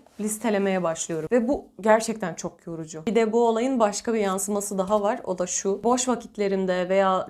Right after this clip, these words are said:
dinleneceğim günlerde ajandamı kullanmadığım için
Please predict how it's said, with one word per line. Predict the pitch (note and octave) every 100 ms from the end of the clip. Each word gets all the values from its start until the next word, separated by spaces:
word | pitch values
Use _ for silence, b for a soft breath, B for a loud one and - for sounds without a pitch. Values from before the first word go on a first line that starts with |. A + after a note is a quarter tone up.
| E3+
dinleneceğim | G3+ G#3 G#3 F#3 A3+ A3 A3
günlerde | F3+ F#3+ F3+ E3 E3 D#3+ D#3+ B B
ajandamı | G3+ G3+ G#3+ A3 A3 A3
kullanmadığım | - G#3+ A3+ B3 G3 E3+ E3+ D#3+
için | - A#3 D#4+